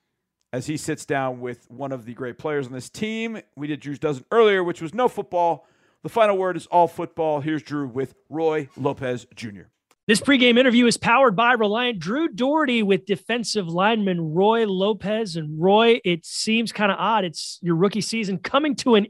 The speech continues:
Speaker 2: end, and we're gonna get into the game in just a moment. But in this final stretch of the season, this final week of the season, when you look back at things, what have you learned about yourself as a football player?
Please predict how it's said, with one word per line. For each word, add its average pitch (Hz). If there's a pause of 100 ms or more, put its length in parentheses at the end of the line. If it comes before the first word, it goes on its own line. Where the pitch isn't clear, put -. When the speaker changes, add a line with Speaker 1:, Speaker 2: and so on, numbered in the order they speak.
Speaker 2:
end, 220
and 180
we're 196
gonna 214
get 202
into 196
the 175
game 196
in 185
just 175
a -
moment. 180
But 180 (140)
in 240
this 233
final 208
stretch 196
of 185
the 175
season, 202
this 170
final 196
week 185
of 175
the 175
season, 190
when 180
you 165
look 208
back 214
at 190
things, 196
what 262
have 349
you 294
learned 208
about 208
yourself 196
as 156
a 143
football 196
player? 113